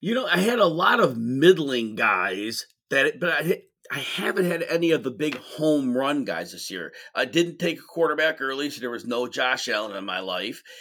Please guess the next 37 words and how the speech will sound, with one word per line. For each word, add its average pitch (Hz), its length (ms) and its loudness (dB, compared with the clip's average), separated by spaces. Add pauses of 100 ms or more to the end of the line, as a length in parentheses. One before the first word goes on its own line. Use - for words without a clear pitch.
(200)
And 147 520 2 (520)
Aaron 170 340 6
Jones 156 300 2
is 123 80 -12
just 147 240 -4
beginning 143 600 2
to 131 40 -2
become 120 400 -4
something. 104 680 -4 (260)
Um, 131 260 0
I've 143 120 0
invested 156 560 0
in 123 100 -8 (100)
T 156 220 -6
Higgins 180 480 0
in 135 140 -4
quite 131 200 4
a 127 60 -6
few 123 240 -8
leagues. 127 300 -4
And 135 120 -4 (240)
again, 131 300 2
that 139 180 -2
hasn't 147 460 -2
been 123 180 -6
great, 127 380 0
but 127 100 -6
that's 127 220 0
starting 143 440 0
to 120 60 -6
come 135 300 -4
around. 117 540 -2 (360)
There 180 200 0
hasn't, 214 520 0 (160)
I, 143 240 0
I - 40 2
think, 247 240 -4